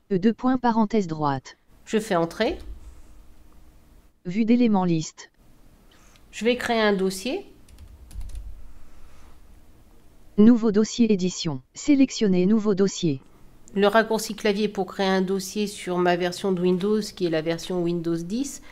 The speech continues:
Speaker 2: c'est contrôle majuscule N. Je vais l'appeler N V D A.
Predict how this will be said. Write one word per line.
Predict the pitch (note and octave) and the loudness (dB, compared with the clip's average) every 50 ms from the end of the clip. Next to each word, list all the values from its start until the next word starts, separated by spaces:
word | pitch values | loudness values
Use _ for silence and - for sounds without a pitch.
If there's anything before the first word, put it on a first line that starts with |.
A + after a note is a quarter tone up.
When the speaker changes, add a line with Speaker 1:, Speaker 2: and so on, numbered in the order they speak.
| - - - - - - | -20 -20 -20 -20 -20 -20
Speaker 2:
c'est | - - - G3+ G3+ | -8 0 2 2 2
contrôle | G3 - - A3 A3 G#3+ - - - B3 C4+ C#4 C4 - - | 2 0 0 0 0 -2 -2 0 0 2 2 2 -2 -4 -4
majuscule | - F#3 G3 G3+ G3+ G3 F#3+ G3+ - - - A3+ A3 G#3+ - - | -2 0 2 2 2 2 0 -4 -8 -8 -8 -8 -8 -8 -6 -4
N. | F#3 F#3 F3+ F3 - - - - | -2 0 0 -2 -4 -8 -20 -18
Je | - - | -4 0
vais | F#3 F#3+ | 2 2
l'appeler | F3 F3 F3 F3+ - A3 A3+ | 2 2 0 -2 -2 -2 0
N | G#3+ G#3 G3 | 0 0 0
V | F3+ G3 | 0 -2
D | F#3 E3+ E3+ D#3+ | -2 -2 -2 -4
A. | C#3+ C#3+ | -4 -4